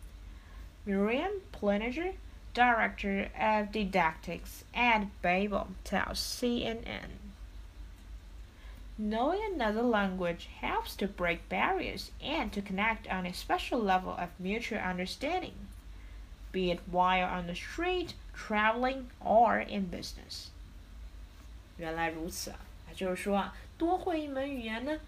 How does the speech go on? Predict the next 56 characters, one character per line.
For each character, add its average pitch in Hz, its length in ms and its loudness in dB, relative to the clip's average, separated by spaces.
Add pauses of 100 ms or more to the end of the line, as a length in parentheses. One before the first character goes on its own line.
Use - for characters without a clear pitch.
(100)
能 269 160 0
够 311 160 2
教 330 260 0
会 339 180 0
人 262 200 0
们 269 320 -4
换 359 280 2
位 339 120 0
思 320 240 -4
考， - 280 -6 (140)
多 359 200 4
理 247 200 0
解 285 240 -4
别 - 120 -12
人。 82 100 -12 (680)
你 160 120 -8
看 196 200 4
看 180 140 0
这 175 140 0
个 175 100 0
啊， 170 120 -6 (420)
你 208 120 0
感 202 200 2
觉 208 160 2
一 226 60 -4
个 233 120 -2
人 240 120 -2
学 233 260 -4
了 262 120 2
语 220 180 -4
言， 214 180 -2 (180)
情 254 260 -6
商 370 240 -2
都 392 120 2
提 - 220 -6
高 107 100 -6
了。 - 240 -8 (580)
你 180 80 -6
这 285 120 -2
样 349 180 4
想 - 180 -2
啊， - 160 -12 (160)
努 160 180 -2
力 175 140 4
学 160 220 0
习 156 180 -6
啊， 127 140 -8
还 156 80 -10
是 165 140 -8
值 156 200 -4
得 160 100 0
的。 95 120 -4 (800)
你 185 100 0
再 208 140 10
想 202 240 2
想， 175 180 0